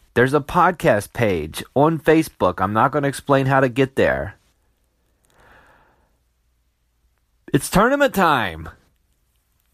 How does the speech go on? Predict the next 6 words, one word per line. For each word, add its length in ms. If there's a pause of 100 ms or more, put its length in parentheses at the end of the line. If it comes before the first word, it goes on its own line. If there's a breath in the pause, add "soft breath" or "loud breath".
(180)
Big 200
twelve 320
tournament, 420
Kansas 420
City, 280
Missouri. 720